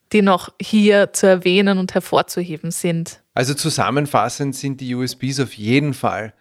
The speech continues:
Speaker 2: die vielen Gemeinschaftsflächen,
Speaker 1: Mhm.
Speaker 2: allen voran der Musikraum und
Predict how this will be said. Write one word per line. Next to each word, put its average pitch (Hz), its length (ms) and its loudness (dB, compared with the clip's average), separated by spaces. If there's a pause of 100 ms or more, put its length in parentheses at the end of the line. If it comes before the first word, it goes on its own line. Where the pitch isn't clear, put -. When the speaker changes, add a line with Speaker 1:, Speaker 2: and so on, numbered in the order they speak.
(300)
Speaker 2:
die 123 60 -8
vielen 143 420 -2
Gemeinschaftsflächen, 165 1080 0
Speaker 1:
Mhm. 185 100 -2
Speaker 2:
allen 117 240 -4
voran 120 440 -4 (380)
der 120 80 -4
Musikraum 123 760 -2 (400)
und 127 560 0